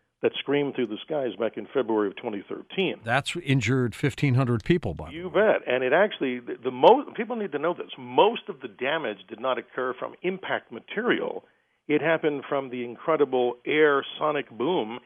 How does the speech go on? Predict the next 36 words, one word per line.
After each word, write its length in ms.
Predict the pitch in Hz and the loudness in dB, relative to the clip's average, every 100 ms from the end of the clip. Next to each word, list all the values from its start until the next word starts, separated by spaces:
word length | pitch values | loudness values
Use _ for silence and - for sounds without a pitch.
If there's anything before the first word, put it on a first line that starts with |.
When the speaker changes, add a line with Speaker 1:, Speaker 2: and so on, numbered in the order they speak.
| - | -4
Speaker 2:
The 100 | 139 | -2
concussion, 760 | - 156 143 180 208 - 90 - _ | 2 2 4 2 4 0 -2 -8 _
Speaker 1:
And 80 | 107 | -2
a, 20 | |
Speaker 2:
we 60 | 101 | -2
Speaker 1:
the 80 | |
Speaker 2:
call 120 | 107 - | -2 -8
it, 40 | |
right? 120 | 143 - | -12 -4
Speaker 1:
concussion, 360 | 143 190 120 | -2 -2 -4
a 60 | 104 - | -4 -2
shock 240 | 151 160 - | 0 0 0
wave, 320 | 156 156 139 | 2 2 0
a 40 | 113 | -4
compression 680 | 135 113 175 165 165 117 | -10 -2 -2 0 -2 0
wave 260 | 107 107 113 131 | 0 0 -4 -4
through 100 | 120 | -2
the 160 | 120 | 2
atmosphere. 520 | 160 190 - - - - - _ _ 151 | 2 2 -4 -10 -14 -20 -20 _ _ 4
Now, 160 | 143 | 6
if 60 | 127 | 8
this 200 | 214 - | 6 8
object 560 | 139 117 110 104 101 _ - | 6 6 4 4 2 _ -6
was 160 | 127 - | -6 -4
sixty-six 520 | 151 - 139 - - - | -6 -6 -8 -8 -8 -6
feet 160 | 131 120 | -6 -6
across, 440 | - 127 - 107 - _ _ _ _ 170 | -4 -4 -4 -10 -16 _ _ _ _ 2
and 120 | 165 | 4
they 80 | 160 | 4
did 280 | 202 202 | 2 -4
recover 520 | 190 165 180 160 147 127 | -6 -6 2 2 2 -2
some 160 | 185 175 | -4 -4
particular 480 | 147 - 131 127 107 | -6 -10 -6 -6 -6
parts 300 | - 113 120 | -6 -8 -8
of 140 | 117 | -12
Chelyabinsk, 580 | - 180 107 85 - | -10 -10 -10 -14 -18